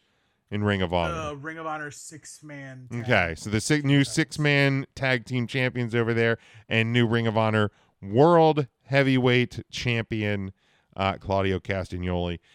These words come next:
Speaker 1: is Ryan's number one. Um, here's, here's a question. Now, I know I didn't, I didn't get a chance to watch the show, but, um, Tim, what do you, what are your thoughts on, on that title match?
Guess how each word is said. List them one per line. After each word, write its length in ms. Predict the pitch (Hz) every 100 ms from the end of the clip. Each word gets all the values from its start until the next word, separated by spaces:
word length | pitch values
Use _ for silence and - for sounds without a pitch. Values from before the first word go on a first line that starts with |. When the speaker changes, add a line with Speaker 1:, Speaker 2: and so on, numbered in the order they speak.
| _
Speaker 1:
is 160 | 98 92
Ryan's 380 | 104 104 101 87
number 220 | 98 95
one. 320 | 98 101 90 - _ _ _ -
Um, 1120 | 127 131 135 131 131 135 135 135 139 135 131 - _ _ _ _ -
here's, 520 | - - 330 339 - -
here's 280 | 247 320
a 60 | -
question. 520 | - 151 117 - 156
Now, 120 | 165
I 120 | 170 175
know 180 | 185 180
I 140 | 165
didn't, 220 | 214 196
I 120 | 143
didn't 140 | 175 196
get 120 | 180
a 60 | 160
chance 300 | 165 151 131
to 80 | 135
watch 300 | 127 117 107
the 100 | 98
show, 460 | - 143 117 104 107
but, 300 | 123 117 117 _ _ _ _ -
um, 580 | 123 120 117 113 107 92 _ _ _ _ _ _ -
Tim, 160 | 196 120
what 160 | 151 196
do 60 |
you, 160 | 247 165
what 180 | 143 196
are 40 |
your 260 | 214 180 180
thoughts 440 | - 151 151 -
on, 220 | 147 135
on 380 | - 120 117 107
that 400 | 104 123 147 - _ _ _ _ _ _ _ _ _ -
title 420 | 143 147 151 139
match? 720 | 117 113 107 104 - - -